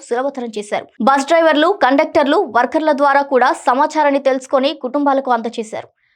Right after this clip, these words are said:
మొత్తం పదమూడు వందల మూడు మంది మిస్సింగ్ వ్యక్తులను గుర్తించామని, అందులో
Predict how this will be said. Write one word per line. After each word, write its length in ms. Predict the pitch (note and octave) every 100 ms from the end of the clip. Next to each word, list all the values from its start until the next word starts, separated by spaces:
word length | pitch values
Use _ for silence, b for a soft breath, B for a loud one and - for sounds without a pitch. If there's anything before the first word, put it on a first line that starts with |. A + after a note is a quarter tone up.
| _
మొత్తం 280 | A3+ B3+ F4+ F#4 C4+
పదమూడు 380 | C4+ D#4 F4 D#4+
వందల 220 | D4+ D4 C#4
మూడు 160 | C4+ C#4+ C#4
మంది 180 | D4 D4
మిస్సింగ్ 340 | B3 B3 D#4 C#4
వ్యక్తులను 360 | C4+ C#4 D#4 C4
గుర్తించామని, 580 | B3+ B3+ C#4+ D4+ C4+ C4+ F4 _ A3+
అందులో 220 | B3+